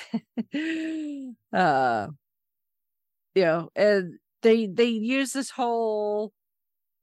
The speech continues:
l-, as the audience is watching, trying to figure out who done it and why. Um, it, it gives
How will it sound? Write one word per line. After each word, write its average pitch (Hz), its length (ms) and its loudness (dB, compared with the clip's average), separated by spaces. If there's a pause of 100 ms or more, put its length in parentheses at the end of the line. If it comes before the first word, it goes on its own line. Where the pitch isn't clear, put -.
(680)
l-, 202 320 -8 (260)
as 220 260 -2
the 226 120 -2
audience 240 460 -2
is 240 140 -12
watching, 185 680 -6 (420)
trying 202 480 -2
to 233 100 -6
figure 185 380 -8
out 151 340 -4 (580)
who 202 340 0
done 170 280 -6
it 160 220 -10
and 180 260 -10
why. 151 680 -4 (960)
Um, 131 760 -2 (920)
it, 208 240 2
it 214 240 2
gives 214 840 0